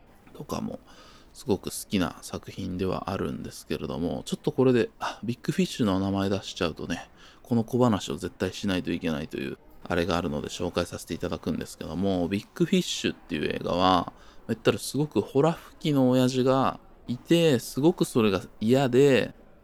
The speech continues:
みたいな主人公が、まあ、ひょんなことからいろいろ遭遇する人々であり、街でありみたいな、まあ、そういった話なんですけども、まあ、すごくホラ吹きな親父っ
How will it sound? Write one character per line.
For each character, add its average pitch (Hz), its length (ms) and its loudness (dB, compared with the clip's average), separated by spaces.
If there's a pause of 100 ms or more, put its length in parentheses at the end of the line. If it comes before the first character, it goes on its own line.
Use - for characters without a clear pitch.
(160)
み 107 140 2
た 87 120 2
い 76 60 0
な - 80 -8
主 - 160 -8
人 95 240 0
公 73 240 0
が、 139 380 0 (240)
ま 113 140 2
あ、 - 20 -6
ひ - 100 -2
ょ 165 60 4
ん 175 80 4
な 170 80 4
こ 160 80 2
と 170 80 4
か 147 100 6
ら 107 60 8
い 92 100 6
ろ 92 120 4
い 90 40 -2
ろ 85 80 0
遭 90 320 0
遇 87 160 0
す - 160 -8
る 85 220 0 (240)
人 - 240 0
々 85 220 2
で - 100 0
あ 82 80 0
り、 - 180 -10
街 87 460 -2
で 90 80 2
あ 87 80 -2
り 87 140 0
み 90 100 -2
た 85 100 -6
い 92 100 -6
な、 - 280 -6
ま 101 120 -6
あ、 - 40 -12
そ 117 160 -2
う 113 60 4
い - 20 -4
っ - 20 -4
た - 140 -4
話 98 480 -4
な 67 160 -4
ん 62 80 -6
で 98 100 -8
す - 140 -18
け - 80 -4
ど - 140 -6
も、 85 280 -4 (460)
ま 123 80 -4
あ、 - 20 -4
す - 140 0
ご 196 80 6
く 123 140 2
ホ 120 140 4
ラ 139 100 6
吹 - 220 -14
き 135 80 6
な 98 120 4
親 87 220 2
父 85 120 -10
っ 80 40 -8